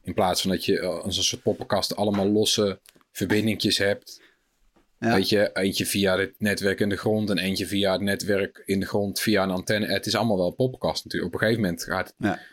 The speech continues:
Speaker 1: Dus eigenlijk moet je daar als consumentenorganisatie of als politiek of zo op, op vooruit borduren, toch? Op, op vooruit werken. Je, je wil alvast regels hebben voor als de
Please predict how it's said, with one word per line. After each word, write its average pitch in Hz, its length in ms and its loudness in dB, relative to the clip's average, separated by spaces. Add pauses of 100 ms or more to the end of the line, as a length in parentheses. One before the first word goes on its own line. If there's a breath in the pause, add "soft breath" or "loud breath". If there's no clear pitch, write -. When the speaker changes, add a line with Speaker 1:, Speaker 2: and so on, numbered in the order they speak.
Speaker 1:
Dus 107 100 0
eigenlijk 131 400 2
moet 110 120 4
je 107 80 4
daar 98 140 4
als 101 120 0
consumentenorganisatie 98 1400 0
of 92 60 -4
als 95 100 -8
politiek 95 440 0
of - 80 -4
zo 80 220 0
op, 90 260 -6
op - 200 -6
vooruit 110 600 0 (340)
borduren, 90 420 -2
toch? 107 260 -2 (100)
Op, - 140 -14
op - 140 -4
vooruit 107 300 0
werken. 85 340 0
Je, 92 180 2
je 101 60 2
wil 104 140 4
alvast 123 320 2
regels 117 360 2
hebben 92 260 0
voor 95 160 2
als 92 160 0
de 95 140 -8